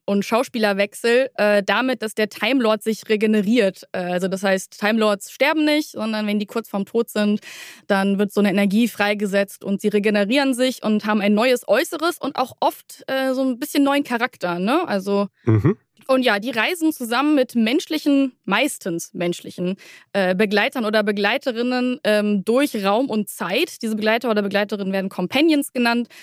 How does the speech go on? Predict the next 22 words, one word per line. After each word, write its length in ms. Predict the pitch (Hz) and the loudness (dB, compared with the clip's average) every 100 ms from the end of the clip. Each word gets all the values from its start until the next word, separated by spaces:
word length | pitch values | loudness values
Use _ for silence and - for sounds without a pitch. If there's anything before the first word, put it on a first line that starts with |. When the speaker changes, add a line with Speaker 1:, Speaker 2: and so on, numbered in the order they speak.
| - - | -10 0
Speaker 1:
und 260 | 247 262 - | 2 2 -4
sie 220 | 196 208 | -6 -4
reisen 420 | 196 202 277 247 | 0 0 0 -4
in 100 | 226 | -4
einer 220 | 214 214 202 | -4 -2 -4
tardis. 800 | - 202 262 214 190 339 - - | -2 0 0 0 -4 -4 -10 -14
Das 160 | - | -14
ist 140 | 208 202 | -8 -4
eine 140 | 196 | -2
Abkürzung 540 | - - 269 - 240 226 | -2 -2 -4 -4 -4 -4
für 420 | - 220 220 220 - - - | -2 0 2 0 -8 -20 -8
Time 300 | 220 262 330 | 0 2 2
and 280 | 254 262 - | 2 0 2
Relative 420 | 262 247 - 220 | 2 2 2 0
Dimension 600 | 208 202 190 196 - 175 - - | 2 2 2 0 0 -2 -4 -2
in 300 | 233 240 240 | 2 4 2
Space. 600 | - - 185 165 165 - - - - - - _ _ _ _ - | -2 -2 0 0 -6 -12 -18 -20 -20 -20 -20 _ _ _ _ 0
Äh, 480 | 233 240 240 240 - _ | 4 4 4 2 0 _
die 260 | 226 226 381 320 | -2 2 4 4
sieht 320 | 320 - - - | 0 -2 -10 -2
aus 640 | 294 247 330 480 - - - | 2 4 2 0 -4 -20 -10
wie 420 | 240 269 269 285 | -2 0 2 0